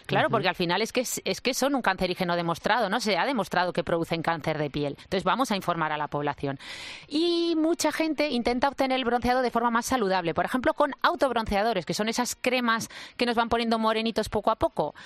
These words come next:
Speaker 2: Ujú.
Speaker 1: oxidando las proteínas de nuestra piel. Pues mira, eh, esos son alternativas más saludables. Aunque los dermatólogos seguimos con la cruzada de intentar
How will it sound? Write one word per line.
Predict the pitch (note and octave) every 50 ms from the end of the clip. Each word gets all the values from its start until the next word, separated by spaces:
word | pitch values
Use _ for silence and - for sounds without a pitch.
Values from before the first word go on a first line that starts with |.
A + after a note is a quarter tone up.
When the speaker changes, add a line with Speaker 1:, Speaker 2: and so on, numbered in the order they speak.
| - - -
Speaker 2:
Ujú. | - F3
Speaker 1:
oxidando | D#3+ D3 D3+ A#3+ A3+ A#3 A#3 A3 A3
las | A3 A3 -
proteínas | - - A3+ A3 - A3 A3 G#3+ G#3+ G#3+
de | G3+ G#3
nuestra | G#3+ G#3 - G#3+ G#3+
piel. | - C4+ C4 A3+ F#3+
Pues | - D#3+ D3+
mira, | F3+ E3 D3+ C3+ - - - - - _ _
eh, | - F3+ F3+ F3 E3+ E3+ E3 D#3+ D#3+ D#3+ D#3 D#3 D#3 D3+ D3+ D3+ -
esos | - F#3 - G#3+
son | F3 A3 A3
alternativas | A3 G#3 G#3+ G#3 G3 G3 - F#3+ G3+ G#3 G3+
más | G3+ F3+ -
saludables. | - E3 D3 C#3+ C#3+ C#3+ C#3+ D3 D3 -
Aunque | - A#3 C#4 C4+ - D4 D4+ G4+ A4+
los | G3 G#3+
dermatólogos | G3+ G#3+ G3 F#3+ G3+ - G#3 A3 G#3+ A#3
seguimos | - G#3+ F#3+ A3 A3 G3 -
con | - C4 D4
la | C4 A#3
cruzada | - G3 G3+ - A3+ G#3+ A3 G#3+
de | G3+ F#3
intentar | F#3 E3+ - E3+ E3+ F#3+ F#3 G#3 G#3+